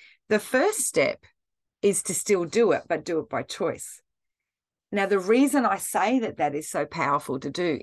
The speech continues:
is because once you choose to do it, once you actually do it by choice, you feel so different. You really feel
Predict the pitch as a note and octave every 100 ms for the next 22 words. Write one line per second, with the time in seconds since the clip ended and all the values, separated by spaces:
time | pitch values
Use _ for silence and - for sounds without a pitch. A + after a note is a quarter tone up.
0 | - F3 - F#3 - F3+ E3+ - - -
1 | - - - F3 A#3 C#4+ - - B3 A3+
2 | - - - G3+ G#3 A#3 A3 - C4 B3+
3 | D#4+ F#4+ - _ _ _ _ _ _ _
4 | - F#3+ A3+ - B3 A3 - D3 D3+ -
5 | - A#3 G3+ G3 F3+ C3 - E3 F#3 -
6 | - D3+ D3+ - E3 F3 C#4 - - -
7 | _ _ _ _ F3+ G3 B3+ C#4+ C#4 -
8 | - C#4 B3+ F3+ E3+ E3+ - - G3 F3+
9 | F#3 G#3 A3 A3 - _ - E4+ - -
10 | - - - _ _ _ _ _ _ _
11 | _ _ G#3 B3+ G3+ G3 F#3 G3 A3 C4+
12 | - - G3 D3 B2 F3 C4